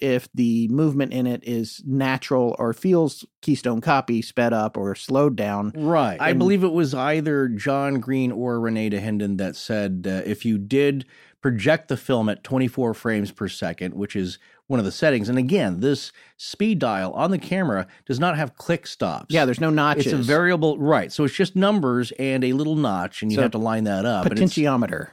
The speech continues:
Speaker 1: in a
Speaker 2: Yeah,
Speaker 1: way.
Speaker 2: it's right. It's,
Speaker 1: Yeah.
Speaker 2: it's in the ballpark. And again, the camera itself fluctuates because it's a, uh, I believe, a battery-operated or, or maybe a crank-operated motor mechanism.
Speaker 1: Yeah, I
Speaker 2: And
Speaker 1: can't remember the,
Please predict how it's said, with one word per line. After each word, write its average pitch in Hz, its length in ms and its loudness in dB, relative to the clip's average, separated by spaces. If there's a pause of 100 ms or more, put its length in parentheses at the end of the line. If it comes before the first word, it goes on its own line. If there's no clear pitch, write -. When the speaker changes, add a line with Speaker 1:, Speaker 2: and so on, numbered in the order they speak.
(120)
Speaker 1:
in 123 80 0
a - 40 4
Speaker 2:
Yeah, 247 140 2
Speaker 1:
way. 170 60 2
Speaker 2:
it's 170 120 -2
right. 170 220 0
It's, - 160 -2
Speaker 1:
Yeah. 156 180 -4
Speaker 2:
it's 170 240 0
in 202 140 4
the 165 80 2
ballpark. 127 640 0
And 147 160 0
again, 135 240 2
the 117 60 0
camera 123 460 -2
itself 131 380 -2
fluctuates 95 560 -4
because 90 380 -6
it's 92 160 -8
a, 90 120 -4 (360)
uh, 92 160 -4
I 101 100 -2
believe, 104 240 0
a 98 60 -2
battery-operated 95 1200 -2
or, 92 200 -6
or 107 180 -2
maybe 131 240 4
a 104 40 2
crank-operated 95 920 -2 (300)
motor 135 340 4
mechanism. 98 800 0
Speaker 1:
Yeah, 143 140 0
I 143 40 2
Speaker 2:
And - 100 0
Speaker 1:
can't - 120 0
remember 143 260 0
the, 98 260 -2